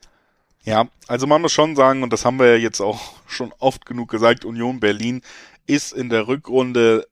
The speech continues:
sicherlich nicht auf dem Höhepunkt, äh, ihrer Bundesliga-Karriere bis jetzt als Verein. Seit dem Aufstieg, äh, gab es wenig so, so schwache Phasen wie zwischenzeitlich nach dem Kruse-Wechsel. Aber man hat schon das Gefühl, dass sie sich tatsächlich wieder ein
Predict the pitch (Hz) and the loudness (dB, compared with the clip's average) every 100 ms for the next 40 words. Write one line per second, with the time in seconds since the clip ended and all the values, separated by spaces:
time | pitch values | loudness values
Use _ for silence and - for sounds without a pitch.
0 | _ 120 127 123 117 - 123 131 - - | _ -12 -2 -2 -2 -6 -6 -6 -6 -8
1 | 123 117 117 110 117 135 127 - 113 110 | -6 -4 -6 -6 -2 2 0 0 -8 -8
2 | 110 95 104 92 110 107 104 101 113 120 | -12 -6 -6 -6 -6 -2 -2 -2 -4 -6
3 | 110 104 101 - 101 104 101 95 - 104 | -8 -4 -4 -2 -4 -4 -6 -8 -8 -8
4 | 90 104 - 82 107 120 120 - - _ | -8 -10 -8 -6 -4 -4 -6 -18 -20 _
5 | 110 110 110 78 120 - - 117 - - | -8 -8 -8 -4 -4 -4 -6 -6 -6 -6
6 | 110 104 104 104 - _ _ 71 101 - | -4 -2 0 0 0 _ _ -14 -12 -12
7 | 101 110 117 113 110 110 76 107 113 - | -12 -8 -8 -8 -10 -10 -10 -14 -10 -2
8 | 120 - 123 117 117 120 110 - 135 117 | 0 0 0 4 4 2 -12 -8 -8 -4
9 | 120 113 113 113 107 123 120 147 160 147 | 0 0 -2 -8 -6 -6 -8 -8 -2 0
10 | 135 - 147 - - - _ 139 156 160 | 0 0 -2 -2 -12 -20 _ -6 -2 2
11 | 156 - 170 185 180 - - 175 170 - | 2 0 -6 -6 -10 -10 -2 0 -2 -8
12 | _ - 131 - 135 127 123 - - 127 | _ -2 0 0 -4 -6 -8 -10 -6 -4
13 | - 127 131 - 123 123 | -4 -6 -8 -8 -2 -2